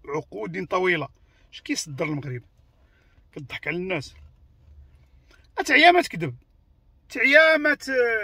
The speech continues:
ما ت-، ما تخبع في الحقائق. راه كت-، كت-، كت-، تجي تكذب، تكذب، تكذب، تكذب، في التالي كتلقى في الدورة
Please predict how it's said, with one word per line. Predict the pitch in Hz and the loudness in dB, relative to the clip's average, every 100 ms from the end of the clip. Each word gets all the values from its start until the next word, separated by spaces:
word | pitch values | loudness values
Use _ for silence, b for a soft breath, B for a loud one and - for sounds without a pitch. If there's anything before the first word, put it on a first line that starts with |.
| 196 | -6
ما | 196 226 | -8 -8
ت-، | 226 233 208 196 185 180 - - b b - | -6 -2 -2 -2 -4 -8 -12 -18 b b -8
ما | 247 | -6
تخبع | - 175 160 | -4 -6 -8
في | 185 | 0
الحقائق. | 240 254 240 190 - | 0 2 2 2 0
راه | 214 | -2
كت-، | 226 - - | -2 -4 -6
كت-، | - 247 - | -12 -12 -10
كت-، | 247 - | -12 -12
تجي | - 165 156 233 | -16 -12 -8 -8
تكذب، | - 185 214 | -10 -12 -12
تكذب، | - 190 226 | -12 -12 -10
تكذب، | - 190 226 | -12 -10 -12
تكذب، | - - 370 | -4 2 2
في | - | 0
التالي | - 277 277 | -4 -2 0
كتلقى | 254 233 - 220 | -2 -2 -6 -8
في | |
الدورة | 170 151 285 359 392 | -8 0 4 4 2